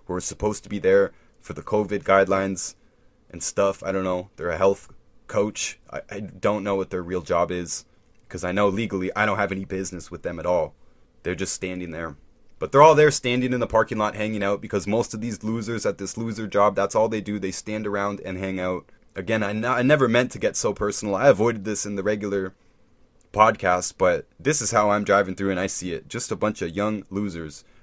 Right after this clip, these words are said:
with a stupid job. They probably have no skills otherwise, right? Probably has no skills. That nice guy who let me through that one time probably has no skills. I don't look at any of these people and just see anything.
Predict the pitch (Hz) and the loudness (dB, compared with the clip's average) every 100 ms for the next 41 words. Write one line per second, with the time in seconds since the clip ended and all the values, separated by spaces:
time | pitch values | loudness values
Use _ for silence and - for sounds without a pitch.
0 | - 82 82 - - 120 127 101 101 110 | -10 -8 -6 -6 -4 -4 -2 2 6 6
1 | 95 95 107 110 101 90 104 131 - 117 | 2 0 2 4 2 2 2 2 0 0
2 | 113 95 107 110 98 98 101 101 110 - | 0 0 -2 0 2 2 0 2 0 0
3 | _ _ - 123 123 120 104 110 117 - | _ _ 4 6 6 2 2 2 2 -2
4 | - 104 80 - 101 104 120 123 120 123 | 2 2 2 -2 0 2 2 0 0 2
5 | 123 117 117 _ - - 113 113 117 110 | 6 4 2 _ -20 -6 2 2 2 -6
6 | - 117 117 107 98 113 110 113 110 113 | -6 -4 0 2 2 0 -2 0 0 -2
7 | 117 _ _ - 113 117 120 104 104 117 | -8 _ _ 2 4 4 0 2 2 4
8 | 120 - 107 90 92 98 135 127 135 143 | 2 2 4 4 2 2 2 2 2 0
9 | - 180 185 165 117 123 - 127 120 113 | -4 -4 0 -2 -2 -6 -6 -6 -2 -2
10 | 117 131 139 127 - 135 180 180 - 82 | -2 -2 -4 -8 -6 -4 -2 -4 -6 -14
11 | 73 | -14